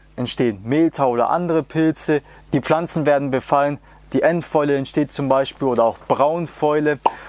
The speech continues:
und die meisten Leute meinen, okay, das ist jetzt aufgrund eines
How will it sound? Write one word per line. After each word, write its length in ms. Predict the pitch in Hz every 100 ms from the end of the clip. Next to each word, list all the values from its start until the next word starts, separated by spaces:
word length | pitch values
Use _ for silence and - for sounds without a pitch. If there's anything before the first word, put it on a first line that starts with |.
| -
und 200 | 139 135
die 60 | 135
meisten 420 | 135 143 - 147
Leute 220 | 127 120
meinen, 260 | 123 131 135
okay, 340 | - 143 143 - - -
das 160 | 139
ist 100 | 131
jetzt 320 | 139 123 - - -
aufgrund 460 | - - 143 143
eines 360 | 123 120 113